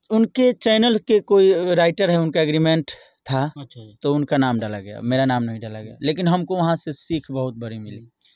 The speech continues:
Speaker 2: उसके कुछ रेवेन्यू, कुछ पैसे वैसे आपको दिए गए?
Speaker 1: नहीं, कुछ नहीं। हाँ, हमको पवन स-, भैया ने मतलब हमको ग्यारह सौ रुपया,
Speaker 2: हम्म।
Speaker 1: अ, दिए थे जे "बाबू ये मिठाई खाओ", और हमको आशीर्वाद दिए थे कि "तुम बहुत अच्छे लिखते हो,
Speaker 2: हम्म।
Speaker 1: आज नहीं तो कल तुम,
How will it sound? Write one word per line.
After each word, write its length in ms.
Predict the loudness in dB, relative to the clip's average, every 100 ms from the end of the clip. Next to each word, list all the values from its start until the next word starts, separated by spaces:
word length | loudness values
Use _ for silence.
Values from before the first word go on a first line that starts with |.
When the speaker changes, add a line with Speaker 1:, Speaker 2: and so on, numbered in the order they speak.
| -20
Speaker 2:
उसके 200 | -12 -4
कुछ 220 | -2 0
रेवेन्यू, 380 | 2 2 2 0
कुछ 160 | -2
पैसे 300 | -2 -2 -2
वैसे 220 | -4 -4
आपको 200 | -8 -10
दिए 200 | -14 -6
गए? 80 | -2
Speaker 1:
नहीं, 220 | 0 0
कुछ 300 | -2 -4 -2
नहीं। 140 | -2 0
हाँ, 320 | 2 2 2
हमको 400 | 0 0 0 -2
पवन 360 | -2 -2 0 -2
स-, 240 | -6 _ -18 -4
भैया 300 | 0 2 2
ने 240 | 0 -2 -4
मतलब 300 | -6 -4 -4
हमको 320 | -4 -4 -4
ग्यारह 280 | -2 -2 -2
सौ 140 | -6
रुपया, 320 | -12 -10 -10
Speaker 2:
हम्म। 340 | -10 _ -20 -20 _ _ _
Speaker 1:
अ, 140 | -10 -10
दिए 300 | -4 -2 -2
थे 260 | -4 -10
जे 140 | -10 -8
"बाबू 300 | -6 -6 -6
ये 60 |
मिठाई 360 | -8 -8 -10 -10
खाओ", 200 | -10 -12
और 380 | -10 -10 -8 -6
हमको 260 | -6 -4
आशीर्वाद 460 | -6 -6 -6 -6 -6
दिए 180 | -8 -14
थे 140 | -12
कि 60 | -16
"तुम 220 | -12 -12
बहुत 240 | -10 -12
अच्छे 220 | -16 -14 -14
लिखते 320 | -14 -14 -16
हो, 80 | -16
Speaker 2:
हम्म। 140 | -20 -20 _ _
Speaker 1:
आज 200 | -4 -2
नहीं 160 | -2 -6
तो 140 | -8
कल 220 | -10 -10 -10
तुम, 300 | -12 -12